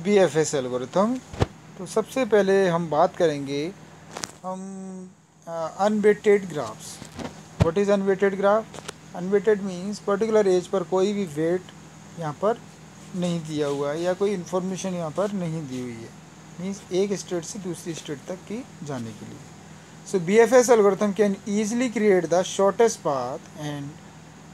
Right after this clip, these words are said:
uh, minimum spanning tree to visit all the vertices of the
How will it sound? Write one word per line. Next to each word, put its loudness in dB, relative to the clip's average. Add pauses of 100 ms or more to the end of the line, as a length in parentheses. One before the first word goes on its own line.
uh, 2 (180)
minimum 4 (240)
spanning -4 (160)
tree -10 (1600)
to -2
visit 4 (220)
all 10
the 6
vertices 2
of -8
the -6